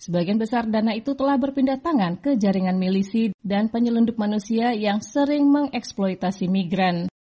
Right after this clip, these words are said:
Libya merupakan titik transit dominan bagi para migran yang melarikan diri dari perang dan kemiskinan di Afrika dan Timur Tengah, yang berharap memperoleh kehidupan yang lebih baik di Eropa. Tetapi menurut sejumlah aktivis ham dan migran yang berhasil menyelamatkan diri,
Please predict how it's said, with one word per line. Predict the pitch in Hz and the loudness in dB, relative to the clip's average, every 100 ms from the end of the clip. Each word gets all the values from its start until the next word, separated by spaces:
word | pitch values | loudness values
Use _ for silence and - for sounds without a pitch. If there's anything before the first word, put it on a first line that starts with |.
| _ - | _ -8
Libya | 220 208 247 | -2 0 2
merupakan | 277 277 277 269 285 | 2 2 -2 0 -2
titik | 277 269 269 - | -2 -6 -8 -6
transit | 240 240 254 202 | -2 -2 -2 -2
dominan | 196 196 170 170 | 2 2 2 0
bagi | 196 175 180 | 0 -2 -2
para | 180 180 | -2 0
migran | 190 165 185 208 240 233 | 0 0 0 2 0 0
yang | 240 | 2
melarikan | 240 226 220 220 220 | 2 2 0 2 2
diri | 208 208 240 | 4 2 0
dari | 196 196 202 | 0 -2 -2
perang | 240 240 226 | 0 2 2
dan | 220 | 0
kemiskinan | 220 214 208 - 214 180 180 220 | -4 -6 -6 -4 -2 0 0 0
di | 190 | -2
Afrika | 180 190 190 190 196 202 | -4 -4 -6 -2 -2 0
dan | 175 165 | -2 -2
Timur | 175 175 180 | -2 -4 -4
Tengah, | 208 208 214 233 - _ _ _ - | -4 0 0 -2 -4 _ _ _ -2
yang | 247 233 | 0 2
berharap | 226 220 214 254 | 2 0 0 0
memperoleh | 240 226 208 214 214 | 0 0 0 -2 -2
kehidupan | 285 269 269 269 254 | 0 0 2 2 2
yang | 262 262 269 | 0 2 2
lebih | 262 | 2
baik | 302 247 - | 2 -2 -2
di | 175 180 | -4 -2
Eropa. | 180 196 196 175 160 - _ _ _ - | -2 0 2 2 2 -6 _ _ _ -10
Tetapi | 254 254 262 254 330 | -8 -2 -2 0 2
menurut | 311 269 277 | 4 4 2
sejumlah | 285 220 208 208 | 0 0 0 0
aktivis | - 196 208 196 - | -4 -4 -4 -6 -2
ham | 208 220 208 | 2 4 4
dan | 190 226 | 2 2
migran | 294 185 185 175 | 2 2 0 0
yang | 180 180 | -2 -2
berhasil | 202 269 254 214 | -2 -4 -2 -2
menyelamatkan | 180 226 208 180 175 175 180 175 | 0 0 2 0 -2 -4 -2 2
diri, | 196 202 180 269 | 2 2 0 -2